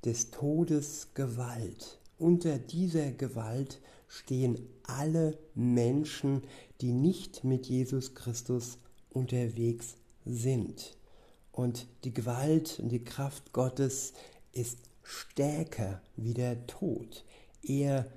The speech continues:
der Tod, wurde besiegt am Kreuz und hat keine Macht mehr über die, welche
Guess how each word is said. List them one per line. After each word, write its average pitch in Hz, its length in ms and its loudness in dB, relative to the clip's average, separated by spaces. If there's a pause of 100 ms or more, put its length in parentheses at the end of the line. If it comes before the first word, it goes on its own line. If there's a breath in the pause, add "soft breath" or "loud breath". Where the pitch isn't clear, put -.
(100)
der - 160 -4
Tod, 139 540 0
wurde 131 220 2
besiegt 220 580 0 (100)
am 123 240 -4
Kreuz 127 680 -2 (360 loud breath)
und - 280 -4
hat 147 320 -4 (420)
keine 175 500 2 (140)
Macht 123 500 -2
mehr 131 460 2 (360 loud breath)
über 117 300 2
die, 151 560 2 (480 loud breath)
welche 139 680 2